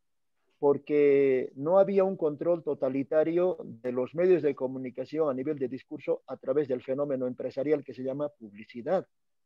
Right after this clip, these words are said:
A diferencia, el año dos mil diecinueve, la mayoría de los medios, yo podría decir que más de un ochenta por ciento de los medios de comunicación,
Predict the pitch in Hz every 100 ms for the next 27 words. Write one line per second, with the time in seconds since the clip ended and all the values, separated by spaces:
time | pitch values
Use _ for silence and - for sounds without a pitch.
0 | _ _ _ _ _ _ 185 233 214 233
1 | 220 175 147 156 165 175 _ _ 147 160
2 | 196 202 156 143 160 214 185 180 - 151
3 | 139 131 175 - _ _ _ _ _ _
4 | _ _ _ _ _ 135 156 151 147 147
5 | 196 208 147 127 127 151 156 151 160 135
6 | 135 131 123 139 123 151 139 - 131 135
7 | 131 143 139 143 151 - 127 123 202 208
8 | 156 139 127 170 151 131 117 151 151 135
9 | - 123 127 131 143